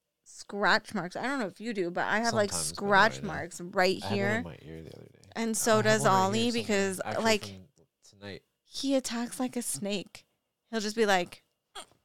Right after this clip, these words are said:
Speaker 2: <laughs>
Speaker 1: before you can even get
Speaker 2: But you
Speaker 1: away.
Speaker 2: get out. <laughs>
Speaker 1: And it hurts so bad.
Speaker 2: Maybe that's why
Speaker 1: He, like,
Speaker 2: Ollie didn't like the
Speaker 1: literally,
Speaker 2: snake
Speaker 1: like,
Speaker 2: documentary
Speaker 1: uh,
Speaker 2: thing.
Speaker 1: oh my God, he probably, <laughs> I'd be
Speaker 2: Kai, is that
Speaker 1: panting.
Speaker 2: you? Ouch, Charlie.
Speaker 1: He bit his finger.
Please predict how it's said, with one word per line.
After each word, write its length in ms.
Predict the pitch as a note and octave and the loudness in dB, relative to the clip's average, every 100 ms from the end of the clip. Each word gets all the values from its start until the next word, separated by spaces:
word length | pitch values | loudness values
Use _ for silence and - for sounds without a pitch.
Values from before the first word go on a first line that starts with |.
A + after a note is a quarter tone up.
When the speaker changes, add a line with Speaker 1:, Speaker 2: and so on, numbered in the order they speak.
| _ _ _ - | _ _ _ 2
Speaker 2:
<laughs> 880 | E3 A2+ - F#3 C#3 - E3+ G3+ F#3+ | 4 4 6 6 6 2 0 4 4
Speaker 1:
before 420 | B3 C#3+ C4+ B3+ | 2 4 8 10
you 140 | E4+ | 10
can 200 | F4+ F4+ | 10 10
even 220 | F#4+ E4 D#4 | 8 8 6
get 160 | D4 | 8
Speaker 2:
But 140 | C#4+ B3+ | 8 8
you 40 | |
Speaker 1:
away. 460 | C4 D4 D4+ D4 A#3 | 8 10 10 10 8
Speaker 2:
get 420 | F#3+ F#3+ F#3 - F#3 | 6 6 4 2 -6
out. 80 | - | -12
<laughs> 100 | - | 0
Speaker 1:
And 240 | D4 D4 | 2 6
it 240 | - - - | 4 4 0
hurts 380 | B3+ B3 B3+ - | 4 4 2 -2
so 500 | - - B3+ - - | -2 2 2 2 -4
bad. 680 | B3 G#3+ B3 B3 G3+ F#3 C3 | 0 4 6 8 8 8 4
Speaker 2:
Maybe 100 | C3 | 4
that's 220 | A2 G#2+ | 4 4
why 120 | - | 6
Speaker 1:
He, 80 | - | 8
like, 180 | E4 - | 8 6
Speaker 2:
Ollie 100 | - | 4
didn't 160 | - - | 2 2
like 80 | A3 | 4
the 40 | A#3+ | 6
Speaker 1:
literally, 280 | B3+ A#3 | 6 6
Speaker 2:
snake 80 | A3 | 4
Speaker 1:
like, 120 | F#3+ D#3 | 4 4
Speaker 2:
documentary 540 | F2+ - F#2 F#2+ F2+ | 0 -6 -10 -8 -4
Speaker 1:
uh, 160 | C4 A#3+ | -2 0
Speaker 2:
thing. 80 | G2+ | 2
Speaker 1:
oh 120 | B3+ | 6
my 140 | G4 | 8
God, 340 | D#4 D#4+ D4+ E4 | 10 10 10 8
he 80 | G#3 | 6
probably, 800 | A3 A3 B3 A#3+ A3+ A3 G#3+ G#3+ | 6 6 6 4 4 4 2 4
<laughs> 480 | C4 - _ _ - | 2 2 _ _ 2
I'd 160 | F4 - | 2 2
be 120 | F4 | -2
Speaker 2:
Kai, 360 | - G#3+ G#3+ | 4 6 8
is 200 | A3+ G#3+ | 8 8
that 100 | A3 G#3 | 6 6
Speaker 1:
panting. 200 | G3 F#3+ | 4 2
Speaker 2:
you? 320 | G3+ A3+ C#4 _ _ _ _ - | 2 0 -4 _ _ _ _ 0
Ouch, 480 | A#3+ C#4 B3 - - | 8 8 8 2 -6
Charlie. 920 | - A3+ G3+ G3+ G3+ G3+ G#3 G#3+ A3 | 0 4 6 8 6 4 4 4 4
Speaker 1:
He 80 | D#4+ | 4
bit 200 | E4+ F#4 | 6 8
his 160 | G4+ G4 | 8 4
finger. 160 | F4+ | 0